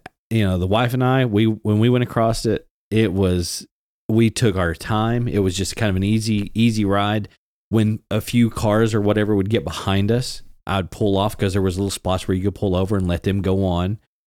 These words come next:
uh, and then pull back out and continue on. Um, it's eleven miles, what, two hundred and something curves. Um, it's crazy, insane. Like you're, I mean, it's like lean, lean, lean, lean, lean, lean, lean, lean, lean. I mean, it's, that's pretty much what you do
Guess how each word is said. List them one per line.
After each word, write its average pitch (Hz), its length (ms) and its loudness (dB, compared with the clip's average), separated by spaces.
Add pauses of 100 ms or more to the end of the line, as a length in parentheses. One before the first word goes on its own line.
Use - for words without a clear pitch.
(160)
uh, - 40 -2 (100)
and 92 100 0
then 92 140 0
pull 92 160 -2
back 92 240 0
out 82 160 -2
and 90 100 -6 (160)
continue 104 460 0
on. 82 260 0 (400)
Um, 95 380 -2 (100)
it's 104 100 -8
eleven 107 380 2
miles, 98 480 0
what, - 100 -4
two 120 140 0
hundred 113 280 2
and 95 60 -2
something 98 280 -2
curves. 107 600 -2 (360)
Um, 92 460 0
it's 107 180 0
crazy, 113 960 0
insane. 120 960 0
Like 104 240 -2
you're, 110 140 2 (160)
I 113 80 0
mean, 113 140 2
it's 107 160 0
like 101 200 -4
lean, 113 280 2
lean, 101 240 2
lean, 110 240 2
lean, 98 240 2
lean, 110 240 2
lean, 95 200 0
lean, 110 240 2
lean, 95 240 0
lean. 113 240 0 (320)
I - 140 0
mean, 113 140 2
it's, 101 160 -4
that's - 260 -2
pretty 127 180 0
much 110 200 0
what 110 180 2
you 104 80 -2
do 117 400 2